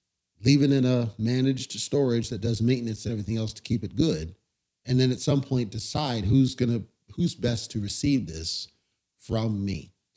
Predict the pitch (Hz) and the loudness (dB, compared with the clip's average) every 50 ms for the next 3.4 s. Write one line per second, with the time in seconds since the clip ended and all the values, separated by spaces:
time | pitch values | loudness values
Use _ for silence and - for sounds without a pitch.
0 | _ _ _ _ _ _ _ _ _ _ _ _ _ _ _ - - 147 151 143 | _ _ _ _ _ _ _ _ _ _ _ _ _ _ _ -4 2 2 4 4
1 | 135 131 - - - 117 123 117 104 135 143 151 165 170 156 135 123 120 117 - | 4 0 -2 -2 0 2 2 4 6 6 6 6 6 4 4 4 2 2 0 -2
2 | - 117 - - - - 135 131 127 127 113 104 117 110 - 143 147 131 - 123 | -2 -4 -2 0 0 2 2 2 2 2 0 -2 -4 -2 0 0 0 0 0 -2
3 | 104 101 101 107 107 - - - | -2 -2 -2 -2 -4 -4 -6 -8